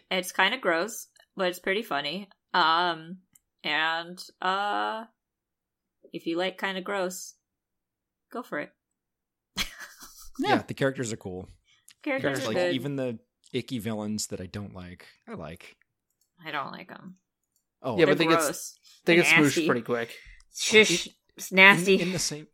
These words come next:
Speaker 2: mm, sorry.
Speaker 1: Oh, no, not you. I was just saying they're nasty.
Speaker 2: <laughs> Yeah, in the same way that I love, like, Hidan and Kakuzu,
Speaker 3: Mm-hmm.
Speaker 2: I love the villains
Speaker 1: Yes.
Speaker 2: in this show.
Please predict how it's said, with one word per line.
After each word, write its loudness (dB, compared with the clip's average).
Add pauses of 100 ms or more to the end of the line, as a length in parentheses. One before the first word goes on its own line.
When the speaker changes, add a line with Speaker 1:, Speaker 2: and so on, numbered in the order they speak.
Speaker 2:
mm, -12
sorry. -16 (680)
Speaker 1:
Oh, 2
no, -6
not -6
you. -8 (180)
I -2
was -6
just -10
saying -12
they're -12
nasty. -12 (460)
Speaker 2:
<laughs> 0 (920)
Yeah, 0
in -2
the 0
same -4
way -4
that -2
I -2
love, -8
like, -12 (420)
Hidan -8
and -12
Kakuzu, -10 (520)
Speaker 3:
Mm-hmm. -6
Speaker 2:
I -4
love -10
the -14
villains -14
Speaker 1:
Yes. -12
Speaker 2:
in -14
this -14
show. -14